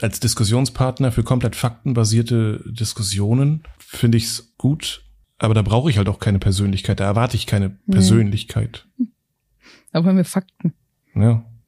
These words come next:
Speaker 2: Mir fiele jetzt aber auch gerade im Moment nichts ein, wo ich sagen würde, „Uh, das wäre voll witzig“, keine Ahnung, die Queen oder so, aber was will ich mit der Queen quatschen?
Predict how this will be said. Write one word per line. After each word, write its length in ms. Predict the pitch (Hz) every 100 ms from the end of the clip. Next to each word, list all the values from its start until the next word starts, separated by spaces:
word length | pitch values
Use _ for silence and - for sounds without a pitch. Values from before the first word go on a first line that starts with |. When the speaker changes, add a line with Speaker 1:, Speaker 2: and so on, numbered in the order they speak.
| _ _
Speaker 2:
Mir 140 | 190
fiele 260 | 185 254 262
jetzt 220 | 247 220
aber 180 | 220 208
auch 100 | 202
gerade 300 | - 202 202
im 60 | 190
Moment 240 | 180 -
nichts 300 | 190 185 -
ein, 380 | 170 185 185 180
wo 80 | 180
ich 80 |
sagen 340 | - - 185 180
würde, 140 | 180
„Uh, 160 | 226 208
das 220 | 175 -
wäre 160 | 185 180
voll 240 | - 170
witzig“, 360 | 190 - 165 -
keine 220 | 180 165
Ahnung, 280 | 170 175 165
die 100 | -
Queen 320 | - 175 180
oder 180 | 151 151
so, 200 | 156 151
aber 200 | 165 165
was 160 | -
will 60 | 180
ich 100 | 180
mit 80 | 175
der 60 |
Queen 420 | - 190 190 175 -
quatschen? 480 | - 156 - 165